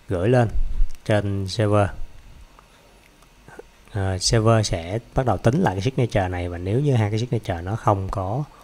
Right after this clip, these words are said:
có khớp với nhau thì có nghĩa là,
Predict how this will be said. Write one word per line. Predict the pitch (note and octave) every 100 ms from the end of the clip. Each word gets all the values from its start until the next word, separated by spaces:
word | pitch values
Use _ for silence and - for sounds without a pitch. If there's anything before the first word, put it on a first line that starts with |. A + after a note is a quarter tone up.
| - - - - - -
có | C3
khớp | A#2+ C#3 D#3+
với | D3
nhau | C3 G#2+ - - - - - -
thì | - E2+ E2 F2
có | -
nghĩa | A2 F2+
là, | G2 F2